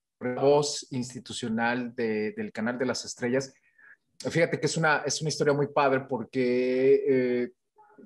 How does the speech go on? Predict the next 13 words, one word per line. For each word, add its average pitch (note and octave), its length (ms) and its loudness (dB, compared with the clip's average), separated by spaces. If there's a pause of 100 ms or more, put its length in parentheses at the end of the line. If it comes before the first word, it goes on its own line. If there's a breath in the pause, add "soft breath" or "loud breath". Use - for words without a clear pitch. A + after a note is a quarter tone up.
(420)
de, D3 460 4
en, D3 120 2
en D3 160 0
los C#3 160 2
inicios, D#3 460 -4
cuando A#2+ 200 0
yo B2+ 120 2
empiezo C3+ 360 0
el A#2 100 -2
trabajo A#2+ 320 0
de A#2 80 0
voz, B2+ 300 0 (440 loud breath)
eh, - 420 -14